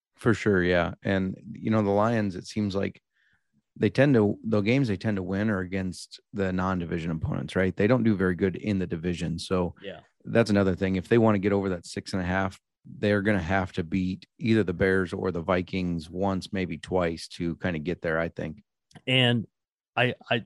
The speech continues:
Speaker 2: I have question marks about their defense. Um, I thi-, I see, I see them playing in a lot of shootouts,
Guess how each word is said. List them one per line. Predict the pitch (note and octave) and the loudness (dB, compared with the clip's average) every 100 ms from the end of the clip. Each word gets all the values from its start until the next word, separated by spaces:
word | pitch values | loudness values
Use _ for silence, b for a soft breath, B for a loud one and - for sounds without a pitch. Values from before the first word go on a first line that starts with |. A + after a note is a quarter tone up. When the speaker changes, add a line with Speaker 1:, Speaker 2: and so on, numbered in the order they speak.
| - | -4
Speaker 2:
I | A#2+ | 0
have | C#3 D3 | 2 2
question | - - A#2+ - A#2 | 0 0 0 2 -2
marks | A2+ A2 | -2 -2
about | G#2 G#2+ | -2 -2
their | - | -4
defense. | F2+ G2 G#2 A2+ A2+ - - - _ _ - | -6 -6 -2 -2 -2 -4 -12 -14 _ _ -4
Um, | G#2 G2 F#2+ F#2 F#2 F#2 | -2 0 -2 -4 -6 -8
I | G#2+ | -8
thi-, | A#2+ | -6
I | G#2 | -6
see, | - A2 - | -6 -8 -6
I | |
see | G#2 C3 | -4 -2
them | A#2 G#2+ G#2 - | -2 -2 -6 -6
playing | A#2 A2 | -4 -2
in | |
a | G2+ | 0
lot | G#2 G2+ | 0 0
of | |
shootouts, | - A2+ A2+ A2+ A2+ A2+ - | -2 -4 0 2 2 -2 -10